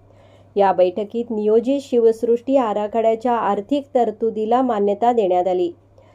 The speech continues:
या बैठकीला उपमुख्यमंत्री अजित पवार हे दूरदृश्य प्रणालीद्वारे सहभागी झाले होते. सार्वजनिक बांधकाम मंत्री शिवेंद्रराजे भोसले व सिंधुदुर्ग जिल्ह्याचे पालकमंत्री नितेश राणे व संबंधित अधिकारी बैठकीला उपस्थित होते.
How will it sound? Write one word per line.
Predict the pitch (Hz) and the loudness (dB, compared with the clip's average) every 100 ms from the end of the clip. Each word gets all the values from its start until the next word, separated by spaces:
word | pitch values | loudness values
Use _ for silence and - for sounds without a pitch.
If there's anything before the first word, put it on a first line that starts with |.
| _ - - | _ -8 2
या | 247 262 | 4 6
बैठकीला | 294 294 294 294 302 | 6 4 0 0 2
उपमुख्यमंत्री | 277 247 247 247 254 247 240 247 | 4 4 2 2 2 0 0 0
अजित | 226 208 220 226 | 0 -2 -6 -4
पवार | 220 220 233 | -2 0 -2
हे | 226 214 | -2 -2
दूरदृश्य | 190 226 262 214 240 240 | -2 -4 -2 -2 -2 -2
प्रणालीद्वारे | 254 233 208 208 220 214 214 240 | -2 0 -2 -2 -2 -2 0 0
सहभागी | 254 202 202 202 220 | 0 -2 0 -2 -2
झाले | 233 180 185 | -4 -2 -2
होते. | 185 180 175 - _ _ _ - _ - | -2 -4 -4 -8 _ _ _ -20 _ -2
सार्वजनिक | 208 196 202 208 214 | 0 2 0 0 -2
बांधकाम | 202 190 190 226 254 | -2 -4 -2 0 2
मंत्री | 262 254 269 262 | 0 0 -2 -4
शिवेंद्रराजे | 226 220 226 240 262 262 247 247 254 | -4 -2 0 0 0 0 0 0 -2
भोसले | 220 214 214 226 240 | -2 -4 -4 0 0
व | 247 | 0
सिंधुदुर्ग | 247 214 214 226 240 240 | -4 -4 -4 -4 0 0
जिल्ह्याचे | 240 220 220 220 240 | 0 -2 -4 -2 -2
पालकमंत्री | 214 208 220 233 240 254 262 | -2 -2 -2 -2 -4 -2 -2
नितेश | 233 202 214 226 | -2 -2 -4 -4
राणे | 208 214 233 | -4 0 0
व | 254 | 0
संबंधित | 254 220 214 240 254 285 | -2 -4 0 0 0 0
अधिकारी | 254 208 214 214 240 | 0 0 -4 -4 -4
बैठकीला | 214 196 208 202 214 226 | -4 -4 -4 -6 -4 0
उपस्थित | 240 226 175 - 196 | 0 0 -4 -4 -6
होते. | 180 175 | -4 -4